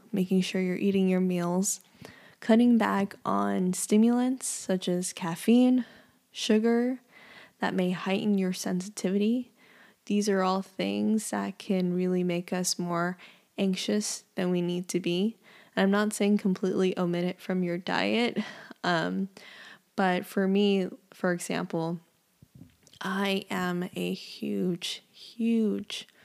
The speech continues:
coffee lover, but I've started making a point, like, after three P M,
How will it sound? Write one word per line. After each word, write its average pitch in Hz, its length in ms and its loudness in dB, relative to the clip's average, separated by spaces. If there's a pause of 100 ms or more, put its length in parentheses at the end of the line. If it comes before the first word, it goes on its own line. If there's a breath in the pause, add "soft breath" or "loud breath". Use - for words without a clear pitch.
(520 soft breath)
coffee - 380 -6
lover, - 500 -6 (600 loud breath)
but 190 340 -2
I've 190 560 -4 (140)
started 196 420 2
making 190 340 0
a 180 60 -2
point, - 420 -6
like, 185 260 -6
after 190 380 -4
three 196 260 -2
P 208 220 -8
M, 190 380 -2